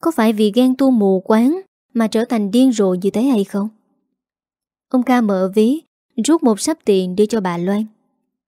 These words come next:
"Vợ chồng tôi thành thật xin lỗi ông bà thông gia. Chuyện chưa biết thế nào, nhưng trước mắt tôi, tôi có một chút ít.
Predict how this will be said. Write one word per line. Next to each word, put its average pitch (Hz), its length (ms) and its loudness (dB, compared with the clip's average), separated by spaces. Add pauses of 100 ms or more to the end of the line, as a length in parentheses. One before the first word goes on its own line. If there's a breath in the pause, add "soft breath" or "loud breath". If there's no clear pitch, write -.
(560)
"Vợ 196 220 2
chồng 185 260 -2
tôi 202 220 2
thành 190 160 -4
thật 185 160 -4
xin 220 220 -2
lỗi 190 260 0
ông 208 180 -4
bà 175 120 -8
thông 196 260 -6
gia. 196 160 -2 (840)
Chuyện 202 260 0
chưa 226 140 2
biết 254 200 0
thế 277 120 0
nào, 185 340 -4 (400)
nhưng 202 140 -4
trước 220 220 -2
mắt 226 140 0 (440)
tôi, 196 460 0 (120)
tôi 214 120 2
có 254 120 0
một 240 240 -2
chút 254 140 -2
ít. 254 200 -2